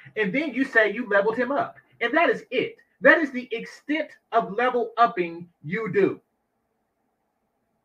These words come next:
Bitch! Listen, listen, listen, and listen me good. There are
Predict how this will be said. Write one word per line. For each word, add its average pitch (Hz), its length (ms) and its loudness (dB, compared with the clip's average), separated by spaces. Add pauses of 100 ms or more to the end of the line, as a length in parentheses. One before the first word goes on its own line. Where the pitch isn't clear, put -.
(680)
Bitch! 453 580 10 (340)
Listen, 285 420 -4 (260)
listen, - 320 -4 (320)
listen, 269 380 -8
and 165 160 -6
listen 202 280 -8
me 175 140 -4
good. 113 300 -10 (240)
There 294 220 -2
are 170 220 -4